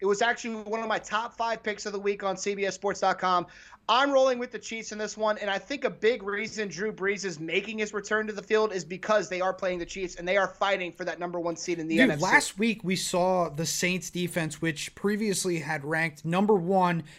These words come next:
Speaker 2: in total yards allowed this season, get gashed by an Eagles rushing attack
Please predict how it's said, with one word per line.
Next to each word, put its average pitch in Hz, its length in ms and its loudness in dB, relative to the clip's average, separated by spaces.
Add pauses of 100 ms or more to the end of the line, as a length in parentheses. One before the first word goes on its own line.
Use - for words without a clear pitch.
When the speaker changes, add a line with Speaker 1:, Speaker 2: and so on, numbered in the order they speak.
(100)
Speaker 2:
in 170 220 2
total 185 440 4
yards 160 440 4
allowed 139 680 4 (340)
this 147 240 0
season, 143 460 -4 (300)
get 175 340 4
gashed 185 680 6 (240)
by 165 600 4 (380)
an 175 280 2
Eagles 220 480 2
rushing 190 400 0
attack 180 480 2